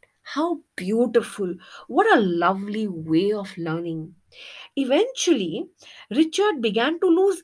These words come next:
interest in tagging butterflies. I think this is something which all children do, right? They start losing interest. But it didn't stop here.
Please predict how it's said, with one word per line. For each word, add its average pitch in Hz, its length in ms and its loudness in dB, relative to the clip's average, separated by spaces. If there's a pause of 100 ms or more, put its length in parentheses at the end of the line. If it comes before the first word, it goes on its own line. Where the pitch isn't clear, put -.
interest 480 560 0
in 403 180 2
tagging 277 420 0
butterflies. 208 680 -6 (120)
I 349 100 -6
think 392 260 -12
this 320 180 -8
is 330 120 -18
something 302 400 -10
which 320 180 -6 (100)
all 302 240 -4
children 294 560 -6
do, 320 320 0
right? 233 280 -6 (520)
They 381 120 -4
start 320 420 -8
losing 269 580 -6
interest. 214 720 -12 (800)
But 190 380 0 (180)
it 196 180 -10
didn't 196 260 -6
stop - 560 -8
here. 269 460 -6